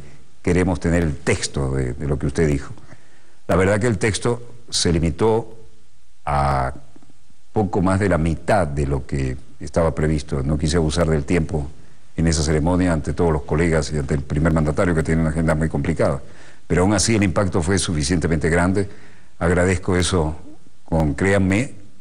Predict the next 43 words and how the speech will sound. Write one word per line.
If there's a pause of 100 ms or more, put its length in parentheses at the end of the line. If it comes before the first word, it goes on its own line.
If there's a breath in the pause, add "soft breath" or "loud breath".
con
la
mayor
reserva
y
humildad. (300 loud breath)
Trataremos
de
buscar
una
solución (580 loud breath)
para
que
tengan (120)
el
resto
del
discurso
que
no, (220)
no
leí
allí (640 loud breath)
y
que
no
es
menos
contundente
que
lo
que
les
llamó
la
atención
a
todos. (100)
A
todos
ustedes,
muchísimas
gracias.